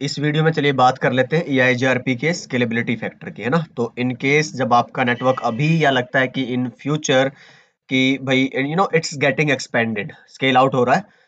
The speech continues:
तो you will be concerned about कि आपका जो नेटवर्क रिसोर्सेज है, like your सीपीयू है आपके राउटर के या फिर रैम है, वो ज़्यादा से ज़्यादा आप यूज़ कर पाएँ और जो वेस्टेज ट्रैफिक है आपके नेटवर्क में, जिससे बैंडविड्थ कंज्यूम होने वाली बेवजह,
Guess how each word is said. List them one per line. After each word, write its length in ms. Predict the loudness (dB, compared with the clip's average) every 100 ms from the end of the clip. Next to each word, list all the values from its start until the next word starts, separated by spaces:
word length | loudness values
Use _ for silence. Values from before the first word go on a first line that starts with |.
| _
तो 260 | -2 0 2
you 160 | 2 2
will 180 | 2
be 100 | 0 0
concerned 440 | -2 -2 -2 0 2
about 180 | 2 0
कि 120 | -4 0
आपका 360 | 0 2 0
जो 120 | 2
नेटवर्क 440 | 2 0 2 0 0
रिसोर्सेज 640 | -4 0 0 0 -4 -6 -4
है, 60 |
like 200 | -4 0
your 220 | 0 0 -4 -12 _ -10
सीपीयू 460 | -6 -4 -2 -2
है 180 | 0 0
आपके 240 | 0 0 0
राउटर 260 | 0 -2
के 240 | -6 -4 -2
या 100 | -4
फिर 140 | -4
रैम 360 | 0 0 0 -2
है, 200 | -2 -2
वो 240 | -2 -4
ज़्यादा 320 | -2 0 2
से 120 | 2
ज़्यादा 240 | 2 4 2
आप 120 | 2
यूज़ 240 | -2 -4
कर 140 | -2 -2
पाएँ 260 | 0 -2 -2 -12 -20 _ -2
और 100 | 0
जो 120 | 0 -2 _ -14
वेस्टेज 720 | -2 0 0 0 0 0 0
ट्रैफिक 500 | 0 0 0 -4 -4
है 400 | -6 0 0 0
आपके 320 | -2 -2 0
नेटवर्क 320 | 0 2 0 0
में, 280 | 0 0 -2 -12 -20 -12
जिससे 220 | -6 -2
बैंडविड्थ 460 | 0 2 2 -2 -4
कंज्यूम 340 | -4 -2 2
होने 180 | 2 4
वाली 200 | 2 0
बेवजह, 420 | 0 -2 0 -2